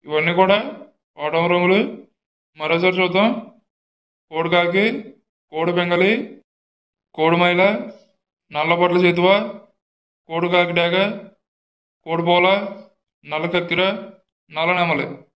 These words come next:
ఇవన్నీ కూడా ఈ జాములో వాడవ రంగులండి. ఈ జాములో గెలిచే రంగులు వచ్చేసరికి లోన గట్టి కూర్చుండి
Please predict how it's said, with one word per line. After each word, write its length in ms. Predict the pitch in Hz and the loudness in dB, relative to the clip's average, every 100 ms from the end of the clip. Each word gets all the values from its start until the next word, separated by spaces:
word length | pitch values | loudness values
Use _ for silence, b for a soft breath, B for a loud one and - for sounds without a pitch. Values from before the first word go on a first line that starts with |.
| _ _ - | _ _ -14
ఇవన్నీ 240 | 147 165 175 | -8 -2 0
కూడా 160 | 185 196 233 226 - _ _ - | 2 2 0 -4 -14 _ _ -10
ఈ 60 | 156 | -2
జాములో 280 | 156 165 196 | 0 2 2
వాడవ 260 | 175 170 175 | 2 2 0
రంగులండి. 400 | 175 170 170 180 220 - - _ _ _ - | 2 2 2 2 0 -4 -12 _ _ _ -10
ఈ 40 | 156 | -2
జాములో 300 | 160 170 190 233 - - - _ - | 2 2 2 -2 -6 -14 -20 _ -6
గెలిచే 220 | 143 147 175 | -2 2 2
రంగులు 180 | 175 170 | 2 0
వచ్చేసరికి 400 | 170 175 175 202 262 - - _ _ _ _ _ 143 | 0 0 0 -2 -2 -8 -18 _ _ _ _ _ -4
లోన 220 | 151 175 202 247 - _ _ - | 0 2 0 -2 -8 _ _ -8
గట్టి 200 | 160 156 175 | -6 -2 0
కూర్చుండి 380 | 185 185 180 | 2 4 6